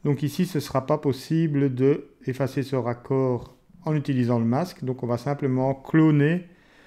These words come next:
avec l'outil tampon. On va d'abord créer un nouveau calque, commande Alt Shift N, ou bien vous cliquez sur l'icône « Créer un nouveau calque » ici. Et là, avec le tampon classique, Alt,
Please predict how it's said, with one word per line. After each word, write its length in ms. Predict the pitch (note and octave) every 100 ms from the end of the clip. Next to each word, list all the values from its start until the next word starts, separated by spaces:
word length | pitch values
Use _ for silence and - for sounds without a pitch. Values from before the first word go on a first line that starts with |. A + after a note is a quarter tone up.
| _
avec 200 | - B2+
l'outil 260 | C3+ B2+ C3
tampon. 480 | A#2+ A2+ A#2 C#3 E3+ - _ _ _ _ _ _ _ _ _ _ _ _ _ _ -
On 40 |
va 60 | A#2+
d'abord 300 | B2+ B2+ C#3
créer 440 | - C#3+ C#3 C3+
un 100 | A#2+
nouveau 260 | B2+ C#3 C3
calque, 460 | - A#2 C#3+ D#3 -
commande 480 | D3 C3+ C3 C3 -
Alt 200 | C3+ B2+
Shift 380 | - C3 - -
N, 340 | B2 D3 D3 - - - _ _
ou 80 | A#2
bien 260 | A2 A#2 B2+ -
vous 100 | C#3
cliquez 380 | A2+ A#2+ A2 A2
sur 200 | - A#2+
l'icône « 500 | A#2 A2 A2 G#2 G#2 - -
Créer 240 | A#2+ A2
un 60 | G2+
nouveau 240 | G2+ G2
calque » 320 | F#2+ G#2 F#2+
ici. 260 | G2 - F3 - _ _ - - - - -
Et 260 | D3+ D#3 D#3+
là, 200 | C3 D#3
avec 240 | C3+ B2+
le 200 | A#2 A#2+
tampon 380 | C#3 C3+ C3+ C3
classique, 680 | B2 A2+ - D3 - - - _ _ _ _ - - _ -
Alt, 500 | A#2+ C#3 D#3 -